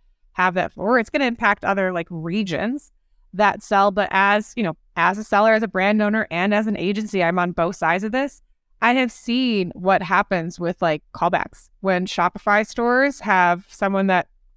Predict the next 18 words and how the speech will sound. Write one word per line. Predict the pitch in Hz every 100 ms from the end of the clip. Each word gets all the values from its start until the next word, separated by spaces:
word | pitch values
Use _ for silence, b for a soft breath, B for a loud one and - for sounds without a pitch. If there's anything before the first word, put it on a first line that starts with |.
| _ _ -
claims | 220 196 196
fraud | - 175 190
or | 220
anything, | 247 247 285 294 240
the |
merchant | 196 180 208 - 277 269
is | 196
at | 180 170
risk. | 202 214 - - _ _ -
Meta | 185 233
brings | 240 262 254
in | 240
the |
protection. | - 226 - 175 233 226
So | 190
as | 175 196
a |
seller, | 196 196 202 175